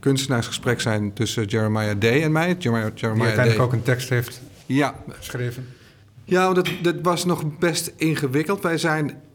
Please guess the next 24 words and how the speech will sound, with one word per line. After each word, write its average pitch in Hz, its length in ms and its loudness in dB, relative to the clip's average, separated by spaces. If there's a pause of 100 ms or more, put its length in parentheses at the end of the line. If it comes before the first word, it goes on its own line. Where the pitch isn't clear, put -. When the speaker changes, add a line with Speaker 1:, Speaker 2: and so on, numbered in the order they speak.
(460)
Speaker 1:
twee 147 380 0 (840)
zeer, 143 540 0 (460)
eh, 120 300 -2
eh, 110 420 -6
verschillende 131 560 -2
kunstenaars. 135 580 -4 (460)
Hij 120 180 -6
is - 220 -8 (420)
dus 117 220 -4
heel 120 260 2
politiek 117 380 0
geëngageerd, 107 760 -2 (760)
eh, 107 100 0
performance 104 680 0 (340)
kunstenaar. 113 640 -2 (560)
En, 110 340 0
ehm, 107 400 -2 (1300)
ik 123 180 0
dacht, 139 160 4
het 135 80 2
is 139 100 4
interessant 147 640 2
dat 123 160 0
wij, 117 280 -2